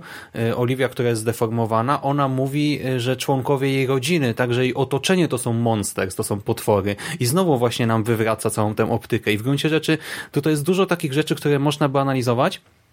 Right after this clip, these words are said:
ale tu się zgodzę, że, e, wiele z nich ginie po prostu. Gdyby nie to nagranie, to ja bym pewnie w ogóle o tym nie myślał. Bym to obejrzał, pomyślał sobie,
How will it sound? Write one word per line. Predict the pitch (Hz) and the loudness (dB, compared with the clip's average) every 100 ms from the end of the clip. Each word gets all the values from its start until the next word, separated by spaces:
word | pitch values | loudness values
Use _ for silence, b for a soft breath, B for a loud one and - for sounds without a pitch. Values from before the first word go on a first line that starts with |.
| _ _ - | _ _ -8
ale | - 131 | -2 0
tu | 143 | 2
się | 170 170 | 2 0
zgodzę, | 131 156 160 175 | 2 0 2 2
że, | 151 160 165 B B B | 2 2 0 B B B
e, | 120 127 | -2 2
wiele | 143 175 | 4 4
z | 180 | 4
nich | 185 160 | 2 0
ginie | 135 185 120 | 2 4 4
po | - | 0
prostu. | 101 113 110 - 113 117 120 117 - - | 0 2 0 0 0 0 0 -6 -16 -14
Gdyby | - 123 156 | -6 -2 0
nie | 165 | 2
to | 175 | 2
nagranie, | 165 147 139 151 180 | 2 2 0 2 2
to | 165 | 2
ja | 160 | 0
bym | 165 | 0
pewnie | 165 160 170 165 156 | -2 0 0 2 0
w | 147 | -2
ogóle | 156 170 | 0 0
o | |
tym | 175 170 | 2 2
nie | 180 | 2
myślał. | 185 131 | 2 0
Bym | 120 | 0
to | 135 | 0
obejrzał, | 123 117 139 143 143 | 0 2 0 0 0
pomyślał | 139 131 139 127 | -2 -2 -2 -2
sobie, | 135 127 127 | -2 0 -2